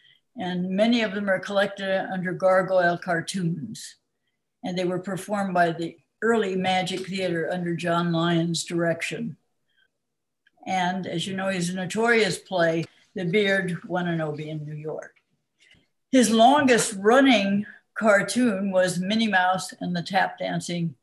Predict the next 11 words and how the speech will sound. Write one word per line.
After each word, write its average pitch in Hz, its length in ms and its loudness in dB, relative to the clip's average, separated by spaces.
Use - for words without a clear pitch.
Buddhas, - 640 -4
which 170 240 -8
was 165 180 -4
a 160 140 -4
real 160 260 -4
favorite 165 500 -2
with 165 200 -4
the 156 200 -6
Zen 170 380 -2
Center 156 320 -6
here. 160 320 -8